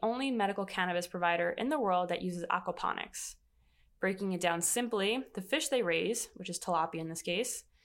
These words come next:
uh, produce waste. Beneficial microbes and bacteria then convert that waste into plant nutrients, and those plants filter water that returns to the fish. According to the company, it produces ten times the crop yield per acre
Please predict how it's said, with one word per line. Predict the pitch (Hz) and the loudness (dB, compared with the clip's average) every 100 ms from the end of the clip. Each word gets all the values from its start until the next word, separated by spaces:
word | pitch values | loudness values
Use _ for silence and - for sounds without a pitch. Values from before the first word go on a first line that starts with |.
| - - - - | -20 -20 -20 -4
uh, | 175 170 170 | 0 2 0
produce | 233 214 214 - | 0 -2 -2 -2
waste. | 320 - - - - _ - - _ - | -2 -4 -8 -10 -18 _ -18 -18 _ -8
Beneficial | 175 190 196 220 233 214 | -2 0 0 0 2 2
microbes | 202 202 208 214 196 | 2 2 0 0 0
and | |
bacteria | 185 180 - 190 196 | 0 0 0 -2 0
then | 180 | -2
convert | 175 185 170 185 185 190 | -2 -4 -2 0 0 0
that | 175 | 0
waste | 175 185 180 - | 0 0 -2 -4
into | 190 185 | -4 -4
plant | 208 208 185 | -4 -4 -4
nutrients, | 175 170 175 208 - - _ - - - - | -6 -6 -6 -6 -8 -10 _ -20 -20 -20 -6
and | 196 | -2
those | 196 202 | -2 -2
plants | - 214 226 269 | -2 0 0 -2
filter | - 190 190 185 | -2 -2 -2 -2
water | 190 202 175 214 220 | 0 2 2 2 0
that | - | -2
returns | 185 185 165 165 | -4 -4 -4 -4
to | 175 | -6
the | 175 | -2
fish. | 269 196 - - - _ _ _ _ _ - | -2 -2 -4 -6 -12 _ _ _ _ _ -10
According | 190 240 220 | -2 0 2
to | 220 | 0
the | 208 | 0
company, | 233 233 208 214 | 0 0 0 0
it | 190 | -2
produces | 214 208 202 208 - | 0 -2 0 -2 -2
ten | - 233 285 330 | -2 -2 -2 0
times | 226 190 196 | 0 0 -2
the | 185 | -4
crop | - - 185 | 0 0 0
yield | 170 170 | -2 -2
per | - | -4
acre | - 165 170 175 - | -2 -2 -2 -4 -4